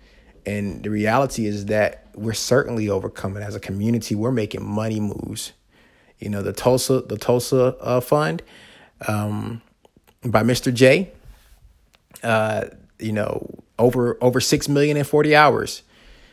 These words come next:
You know, we're gonna hit the fifty million mark. We're gonna hit that mark, and we're gonna start rebuilding our communities.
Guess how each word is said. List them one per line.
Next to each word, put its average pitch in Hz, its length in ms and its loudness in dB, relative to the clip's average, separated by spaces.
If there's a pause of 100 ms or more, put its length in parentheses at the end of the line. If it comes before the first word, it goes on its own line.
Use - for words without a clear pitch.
(180)
You 110 120 -6
know, 104 160 -4
we're 107 140 -2
gonna 127 220 0
hit - 360 -2 (140)
the 156 100 -2
fifty 135 300 0
million 127 320 2
mark. 127 400 0 (200)
We're 104 100 -8
gonna 113 260 -4
hit 131 300 -2
that 123 180 0
mark, 113 400 -2 (600)
and 101 160 -6
we're 120 100 0
gonna 127 180 2
start 117 280 2
rebuilding 113 380 -2
our 110 80 0
communities. 110 760 -6